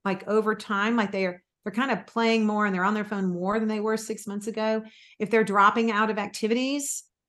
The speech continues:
if all of a sudden they're not interested in soccer and they, they hit ninth grade and they wanna not play basketball anymore, and they're s-, telling you things like,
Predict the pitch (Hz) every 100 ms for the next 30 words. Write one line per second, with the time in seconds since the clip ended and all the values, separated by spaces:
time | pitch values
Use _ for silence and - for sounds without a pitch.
0 | _ _ _ _ 208 226 226 220 247 247
1 | - 247 240 233 214 208 220 233 226 226
2 | 220 220 226 311 359 185 - 165 _ _
3 | _ 214 208 202 202 202 202 196 196 208
4 | 208 202 202 - _ _ - 226 220 277
5 | - 226 240 240 240 240 240 233 226 226
6 | 226 208 208 208 208 208 208 202 202 202
7 | 202 196 233 220 208 208 196 190 190 190
8 | 190 185 190 190 185 185 - 190 190 185
9 | 185 185 180 - - 190 208 196 196 190
10 | - - 202 247 240 233 226 214 208 202
11 | 196 190 185 190